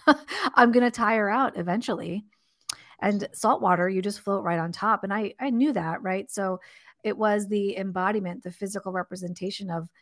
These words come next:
spiritually, like, letting go, like, leaning into other things taking control for you, because you're not alone in your struggle.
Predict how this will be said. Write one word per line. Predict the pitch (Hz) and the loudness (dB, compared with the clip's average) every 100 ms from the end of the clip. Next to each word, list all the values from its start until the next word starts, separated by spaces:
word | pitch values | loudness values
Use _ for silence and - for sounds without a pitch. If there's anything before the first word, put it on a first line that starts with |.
| _ | _
spiritually, | - - 214 233 190 170 170 | -16 -4 -2 -2 -2 0 -2
like, | 185 170 - | -4 -6 -4
letting | 180 202 185 | -2 -2 -2
go, | 170 196 220 - | -2 -4 -6 -8
like, | 160 170 _ | -10 -10 _
leaning | 202 214 240 240 | -2 0 2 0
into | 196 208 214 196 175 160 160 - - - _ - | 0 -2 -2 -2 -2 0 -2 -6 -20 -20 _ -4
other | 190 196 | 0 0
things | 185 208 190 170 - | 0 -4 -2 -4 -4
taking | - 190 185 | -8 -6 -6
control | - 170 - 160 | -4 -6 -4 -4
for | 156 - 165 | -6 -6 -6
you, | 165 - 214 - - _ | -4 -6 -10 -14 -20 _
because | - 202 | -2 2
you're | 226 | 4
not | 226 262 359 | 6 6 4
alone | 214 220 311 294 175 - | 6 6 6 2 -4 -2
in | 196 | 0
your | 190 | 0
struggle. | - 185 202 - 180 | 0 0 0 -4 -6